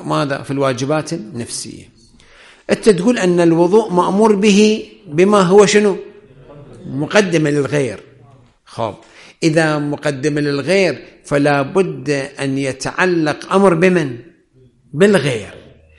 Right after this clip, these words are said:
وإذا تعلق أمر بالغير بعد ذلك يترشح منه وجوب شنو؟ وجوب الوضوء،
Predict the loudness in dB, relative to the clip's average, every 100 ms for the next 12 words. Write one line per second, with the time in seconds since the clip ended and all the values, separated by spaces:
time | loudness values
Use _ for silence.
0 | -20 -20 -6 0 2 2 0 -4 -4 -2
1 | -2 -2 -2 -2 0 0 0 0 0 0
2 | 0 -2 -4 -4 -4 -2 -2 -2 0 -2
3 | -2 -4 -2 -4 -4 -6 -6 -4 0 2
4 | 4 4 4 4 4 4 4 4 0 -12
5 | -20 -20 -20 -20 -10 -6 2 2 4 2
6 | -2 -2 -4 -6 -14